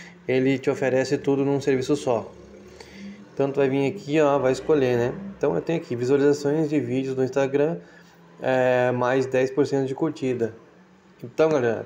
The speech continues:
praticamente isso aqui é um, <laughs> não, isso aqui é um bônus, cara. Isso aqui não tem, ó, é serviço igual esse aqui você não vai encontrar em outro painel, não tem.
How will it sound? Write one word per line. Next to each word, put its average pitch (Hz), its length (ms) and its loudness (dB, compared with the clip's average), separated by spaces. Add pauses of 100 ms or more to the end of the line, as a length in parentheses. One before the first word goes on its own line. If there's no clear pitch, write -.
praticamente 147 420 0
isso 165 100 2
aqui - 160 -2
é - 20 2
um, 151 260 0 (580)
<laughs> - 640 -20
não, 165 120 4
isso 147 140 0
aqui 147 160 2
é 196 40 6
um 202 140 2
bônus, 147 440 2
cara. 113 240 2
Isso 113 120 -4
aqui 127 160 -6
não 170 160 -2
tem, 147 220 0
ó, 117 160 0
é 113 60 0
serviço 143 460 0
igual 127 180 0
esse 135 140 -6
aqui - 140 -12
você 131 200 -8
não 139 280 -2
vai 123 200 0
encontrar 131 360 0
em 139 60 0
outro 143 160 -4
painel, 117 380 0
não 110 180 -4
tem. 110 220 -10